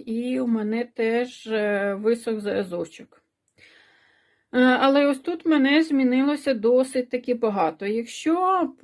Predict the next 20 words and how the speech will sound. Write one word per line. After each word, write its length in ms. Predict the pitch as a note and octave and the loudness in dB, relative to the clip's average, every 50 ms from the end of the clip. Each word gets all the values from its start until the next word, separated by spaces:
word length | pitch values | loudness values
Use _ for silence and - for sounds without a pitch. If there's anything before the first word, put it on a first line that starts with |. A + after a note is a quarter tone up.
| - - _ _ G3+ | -20 -20 _ _ -8
м, 540 | G3+ G#3 G#3 G3+ G3+ G3+ G3 G3 G3+ G3+ F#3+ | -6 -4 -4 -2 -2 -2 -2 -2 -2 -4 -6
згідно 960 | F#3+ F#3+ F#3 G3+ A#3 C4+ D4+ E4 D4 C4+ B3 A#3 A#3 A3 G#3+ G#3+ G#3 G3+ G#3 - | -6 -8 -4 -2 0 2 2 2 2 0 0 0 0 0 0 0 -2 -2 -2 0
першого 540 | A#3+ A3+ G#3+ G#3+ - - G3+ G3 G3 G3+ | 0 0 0 0 -4 -8 -10 -8 -6 -8
задуму, 640 | F#3+ F#3+ G#3 G3 F#3+ F3+ F3 F3 F3+ F#3 F3+ G3 G3 | -6 -2 0 0 0 0 -2 -4 -8 -8 -6 -6 -4
я 200 | F#3+ G#3+ G3+ F#3+ | 0 0 0 0
думала, 500 | E3 F#3 F#3+ F#3+ F#3 F3 E3+ F3 F3 F3 | -2 -6 -8 -6 -4 -4 -4 -4 -4 -4
може 400 | F3+ G3 G#3+ G#3 G3 - E3+ E3+ | -2 -2 -2 -2 -2 -4 -6 -8
зв'язати 600 | F#3 G3 F#3 F#3 F3+ E3+ F3+ F3 E3+ - G#3 F#3+ | -8 -10 -10 -10 -6 -2 -2 -2 -2 -4 -6 -2
лопопейсу, 880 | G3+ A3 A3+ A3+ - C#4 - - E4 E4+ E4+ E4 E4 - - D#4+ D#4+ D#4+ - - - - - - _ _ _ | 0 0 -2 -2 -6 -10 -6 -2 -2 0 0 0 -2 -2 -4 -4 -4 -4 -8 -16 -18 -18 -20 -20 _ _ _
то 180 | - D#4+ E4 E4+ | -2 0 0 2
уже 380 | D#4+ C4 A3+ A3 A3+ B3 C4 | 2 0 2 2 4 2 2
при 460 | C4 C4 A#3+ A#3 A#3 A#3+ A#3+ A3+ G#3 | 2 0 0 2 4 4 4 4 4
обговоренні 840 | F#3+ F3+ F3+ F#3 G3+ G#3+ G3 F#3 G3 F#3 F#3 F#3+ F#3 F3+ F#3 F#3+ F#3+ | 2 0 -2 -2 -2 -2 -2 -2 -2 -2 -2 -4 -6 -6 -8 -8 -10
з 80 | - | -12
коліжанкою 800 | - - A3+ A3 A#3 A3+ A#3 C4 C#4 D#4 E4 E4 D#4+ - D#4 D4 | -10 -8 -4 -4 -2 -2 0 0 2 2 2 0 -2 -2 -2 0
в 40 | B3+ | 0
мене 360 | A3 G3+ G3 G3+ G#3+ A#3+ C4 | 0 0 -2 -2 -2 -2 -2
плани 480 | C4+ - G#3 G#3 A3 A3+ A#3+ B3 B3+ C4 | -4 -4 -2 -2 0 0 -2 -2 -4 -6
трішки 680 | - F#3+ F#3+ G3+ A3 - - _ A#3 A3+ A3 A3 G#3 | -6 -4 -4 -4 -4 -6 -10 _ -6 -2 -2 -2 -2
змінилися. 880 | G3+ G3+ A3+ A#3 A#3 A3+ G#3 F3 E3 E3 C#3+ D3 - - - - | 0 0 2 2 4 2 2 2 0 -2 -2 -6 -8 -14 -16 -16